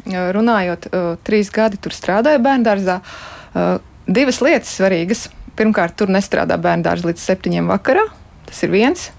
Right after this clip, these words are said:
Tur maksimums trīs, četri, kad ir vispār darba laika beigas, ā, nāks un paņem bērnus.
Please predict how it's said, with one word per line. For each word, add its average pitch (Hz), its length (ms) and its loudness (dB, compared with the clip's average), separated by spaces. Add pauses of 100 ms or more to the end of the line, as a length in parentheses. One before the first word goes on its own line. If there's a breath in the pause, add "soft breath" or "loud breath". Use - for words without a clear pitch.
(240)
Tur 202 220 0 (460)
maksimums 196 640 0 (320)
trīs, 214 300 2
četri, 220 340 0
kad 180 140 -4
ir 180 60 2
vispār 196 300 -2
darba 180 280 0
laika 180 280 0
beigas, 247 400 0
ā, 180 260 2 (460)
nāks 196 680 -2 (500 loud breath)
un 254 120 4
paņem 160 300 0
bērnus. 175 380 0